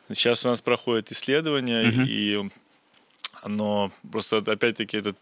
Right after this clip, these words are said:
Speaker 1: э, период пандемии, он внёс некоторые
Speaker 2: Да,
Speaker 1: коррективы.
Speaker 2: немножко выбил многих.
Speaker 1: Да, и, э, значит, но в целом где-то через шесть-семь месяцев исследование закончится. То есть
Speaker 2: Мгм.
Speaker 1: у нас четыре группы сравнения.
Speaker 2: Мгм, мгм.
Speaker 1: У нас есть люди, которые просто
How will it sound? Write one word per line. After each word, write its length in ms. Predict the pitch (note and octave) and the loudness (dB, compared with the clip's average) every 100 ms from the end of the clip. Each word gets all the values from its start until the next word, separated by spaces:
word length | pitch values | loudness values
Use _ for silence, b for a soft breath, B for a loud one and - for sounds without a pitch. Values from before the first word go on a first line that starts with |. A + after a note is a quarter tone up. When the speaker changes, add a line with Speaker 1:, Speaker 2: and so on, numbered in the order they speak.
| - | 0
Speaker 1:
э, 200 | G#2+ G2+ - | 2 2 0
период 340 | A2+ A2+ G#2 | 0 0 0
пандемии, 520 | A2 G#2 A2+ B2+ C3 | -4 -2 -2 0 0
он 120 | A2 G#2 | 0 -2
внёс 340 | A2+ A2+ - | -2 -2 -2
некоторые 380 | G#2 G2 G2+ A#2+ | -10 -10 -4 -2
Speaker 2:
Да, 60 | A#2 | 0
Speaker 1:
коррективы. 260 | G#2+ G#2 | 0 2
Speaker 2:
немножко 280 | A2 G#2 B2 | 2 2 4
выбил 260 | C3 A#2 A2 | 4 6 4
многих. 420 | G#2+ G#2 G#2 - - | 2 -2 -4 -8 -10
Speaker 1:
Да, 300 | A2 A2 G2+ F#2+ | 2 4 4 2
и, 380 | G#2 G#2 G#2 G#2+ | -2 0 2 6
э, 220 | G#2 G#2 | 6 6
значит, 380 | G#2 - G#2+ G#2 | 2 0 0 0
но 100 | G#2 | -2
в 40 | |
целом 460 | - D#3 C#3+ A#2+ A2+ | 4 4 6 4 2
где-то 220 | A2 A#2 | 2 2
через 240 | G#2+ A2+ A2 | 0 0 2
шесть-семь 420 | - A#2 - A2 | 2 2 0 0
месяцев 480 | A2 C3+ - A2 G#2 | 0 0 0 0 0
исследование 560 | G#2 A#2 A2 G#2+ G#2 | 0 0 2 0 0
закончится. 540 | G2+ G2+ B2+ D#3 - G#2 | -4 -4 -2 -2 -2 -2
То 80 | A#2 | 0
есть 120 | A#2+ | 0
Speaker 2:
Мгм. 80 | A2 | 0
Speaker 1:
у 40 | |
нас 100 | G#2 | -2
четыре 340 | - - A#2 | -2 -2 -2
группы 300 | G#2 G#2+ G2+ | -2 -4 -4
сравнения. 600 | G#2+ A2 G#2 B2+ C#3+ B2+ | -2 -2 -2 -2 2 2
Speaker 2:
Мгм, 360 | A#2 B2 - A2+ | 2 0 -4 -6
мгм. 140 | A2+ | -2
Speaker 1:
У 20 | A2+ | 2
нас 200 | A2+ - | 2 4
есть 180 | A#2 - | 2 2
люди, 180 | A#2 A2 | 2 2
которые 320 | A2+ A2+ A2 | 2 2 0
просто 560 | - B2 - G#2+ G2+ | 2 0 2 2 2